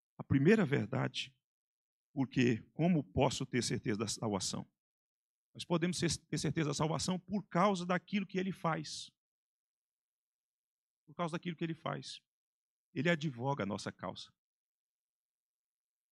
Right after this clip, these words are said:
Eu não sei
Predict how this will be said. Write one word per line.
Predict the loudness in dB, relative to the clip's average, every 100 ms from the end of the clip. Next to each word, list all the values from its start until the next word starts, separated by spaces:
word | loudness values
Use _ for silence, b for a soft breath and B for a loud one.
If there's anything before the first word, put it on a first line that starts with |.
| _ _ _ _ _ _ _ _ _ _ _ _ _ _ _ _ _ _ _ _ _ _ _ _ _ _ _ _ _ _ _
Eu | -2
não | 0
sei | 0 0 -2